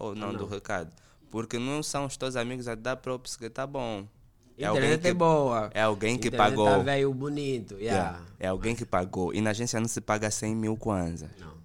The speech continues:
Speaker 1: Se paga
Speaker 2: E pro
Speaker 1: muito
Speaker 2: teu trabalho
Speaker 1: dinheiro.
Speaker 2: passar,
Speaker 1: Muito dinheiro.
Speaker 2: é
Speaker 1: Yeah.
Speaker 2: porque o cliente sabe o que tá a pedir
Speaker 1: Yeah.
Speaker 2: e você sabe o que tá a entregar.
Speaker 1: Exatamente.
Speaker 2: Então,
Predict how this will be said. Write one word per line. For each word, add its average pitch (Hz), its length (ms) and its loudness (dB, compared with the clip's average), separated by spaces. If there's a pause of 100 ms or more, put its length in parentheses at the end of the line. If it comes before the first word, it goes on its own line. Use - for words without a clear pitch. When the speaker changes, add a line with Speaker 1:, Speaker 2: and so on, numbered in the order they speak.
(680)
Speaker 1:
Se - 100 -12
paga 87 280 -2
Speaker 2:
E - 20 -2
pro 85 80 -4
Speaker 1:
muito 95 400 0
Speaker 2:
teu 82 80 -6
trabalho 135 320 0
Speaker 1:
dinheiro. 123 160 -6
Speaker 2:
passar, 110 760 -4 (380)
Speaker 1:
Muito 92 480 -6
dinheiro. 80 400 -14 (380)
Speaker 2:
é - 80 -8
Speaker 1:
Yeah. 113 100 -4
Speaker 2:
porque 117 140 -6
o 104 40 -10 (120)
cliente 123 240 -8
sabe 131 280 -6
o 127 40 -8
que 123 120 -10
tá 120 120 -6
a 123 40 -4
pedir 123 440 0
Speaker 1:
Yeah. 82 240 -8
Speaker 2:
e 98 60 -14
você 120 260 -12
sabe 123 260 -4
o 113 60 0
que 110 60 2
tá 107 100 0
a 123 40 6
entregar. 123 600 2
Speaker 1:
Exatamente. 87 880 -10
Speaker 2:
Então, 117 840 -4